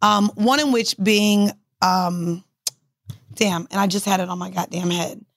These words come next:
Um, when you, epilepsy. So when you are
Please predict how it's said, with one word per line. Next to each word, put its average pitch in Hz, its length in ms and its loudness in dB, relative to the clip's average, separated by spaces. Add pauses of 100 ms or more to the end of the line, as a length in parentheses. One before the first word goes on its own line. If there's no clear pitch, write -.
(360)
Um, 202 380 2
when 220 180 6
you, 220 120 2 (260)
epilepsy. 254 680 -4 (460)
So 254 200 0
when 247 200 2
you 311 120 4
are 339 80 2